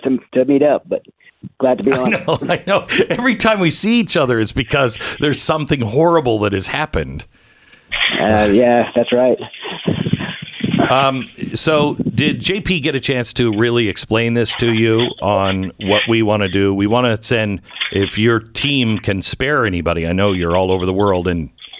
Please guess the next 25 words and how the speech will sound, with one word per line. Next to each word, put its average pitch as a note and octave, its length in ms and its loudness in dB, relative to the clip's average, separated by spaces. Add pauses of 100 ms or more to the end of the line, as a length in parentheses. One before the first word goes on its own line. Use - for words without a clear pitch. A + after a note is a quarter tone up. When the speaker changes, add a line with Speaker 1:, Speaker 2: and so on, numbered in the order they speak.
(120)
Speaker 2:
still B2 400 0
in G#2 140 2
Afghanistan. G2+ 800 -2 (420)
Uh, G2 540 2 (140)
if, - 500 -4
if G#2+ 480 -4
you B2 140 0
can B2 160 0
spare C3 400 -2
anybody C#3 400 0
that G#2+ 260 -2
really A#2 380 0
can G#2+ 160 -4
help G#2 440 -4
on F#2 440 -2 (420)
the F#2+ 300 0
spiritual B2+ 880 0
healing B2 580 0
needs A#2+ 460 0
and G2+ 240 -2
the, F2 520 -2
uh, D2+ 280 -4 (200)
you G2 160 -2
know, E2 220 0
the, D#2 340 -4